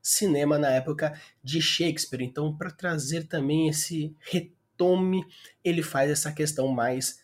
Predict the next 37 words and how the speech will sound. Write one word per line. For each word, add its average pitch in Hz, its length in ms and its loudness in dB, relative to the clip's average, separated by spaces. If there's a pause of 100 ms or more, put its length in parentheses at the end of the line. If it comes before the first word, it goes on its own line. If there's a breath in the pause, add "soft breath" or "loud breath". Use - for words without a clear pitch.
(220 soft breath)
para 151 200 4
o 147 60 0
preto 147 400 0
e 160 60 0
branco. 92 320 -10 (280 loud breath)
Um 233 60 2
outro 320 220 2
ponto 220 260 2
interessante 214 920 -2
é 175 120 2
a 208 80 0
utilização 208 840 -2
desses 185 360 0
brancos, 156 500 2
desses 147 340 0
pretos, 156 460 0
que - 100 -10
eu 127 40 -10
vou 127 80 -6
conversar 127 340 -4
um 123 40 -12
pouquinho 117 280 -12
com 113 80 -8
vocês 123 180 -8
também 120 240 -2 (400 loud breath)
no 139 100 0
decorrer 131 340 -4
desse 131 180 -6
episódio. 180 380 0 (280 loud breath)
Então 185 360 -2
é 190 60 2
bem 180 240 2
legal 175 360 0
aonde 180 360 0
você 175 240 -6
percebe 175 640 -4
que 190 220 -2